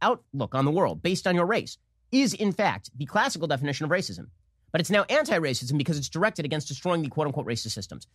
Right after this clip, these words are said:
Okay, so this comes out as a weird bunch of gobbledygook nonsense. I'm gonna try and translate it for you here.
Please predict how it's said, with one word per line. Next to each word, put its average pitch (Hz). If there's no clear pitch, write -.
Okay, 127
so 147
this 226
comes 208
out 139
as 110
a 104
weird 120
bunch 123
of 87
gobbledygook 113
nonsense. 98
I'm 95
gonna 85
try 143
and 143
translate 156
it 95
for 107
you 101
here. 92